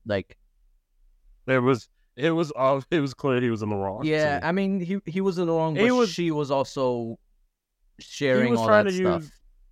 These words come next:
Speaker 2: he was trying to use boundaries as, like, a manip-, a manipulation.
Speaker 1: Yeah,
Speaker 2: That's
Speaker 1: I
Speaker 2: what
Speaker 1: feel like
Speaker 2: to
Speaker 1: he,
Speaker 2: me.
Speaker 1: yeah, he was misrepresenting what boundaries and preferences and stuff like that.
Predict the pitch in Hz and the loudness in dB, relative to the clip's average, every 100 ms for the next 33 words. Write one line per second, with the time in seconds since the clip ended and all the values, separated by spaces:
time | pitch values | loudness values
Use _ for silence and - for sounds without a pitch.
0 | _ _ _ _ _ - 175 185 - 180 | _ _ _ _ _ -4 0 0 2 2
1 | 170 156 151 123 104 120 123 123 113 107 | 2 4 2 0 0 4 4 4 0 0
2 | 98 - 110 104 107 98 - 104 101 101 | -2 -6 -4 -2 -2 -4 -6 -2 0 0
3 | - _ 113 104 104 101 101 92 90 - | -4 _ -2 0 0 -2 -2 -2 -6 -14
4 | - 143 123 113 107 - 107 175 180 160 | -2 0 2 2 2 2 0 2 2 0
5 | 98 165 151 139 113 143 139 127 139 139 | 0 -2 0 -2 -2 -4 -6 -6 -6 -4
6 | - 127 120 113 120 113 110 107 107 110 | -2 -2 -2 -4 -4 -2 -4 -4 -2 -2
7 | - _ _ _ _ - 104 110 104 104 | -4 _ _ _ _ -4 -2 0 0 0
8 | 104 101 95 104 98 104 - 104 98 101 | 0 -2 -2 -2 -2 -6 -4 -4 -4 -4
9 | 101 101 95 - 95 - | -4 -4 -4 -2 -2 -4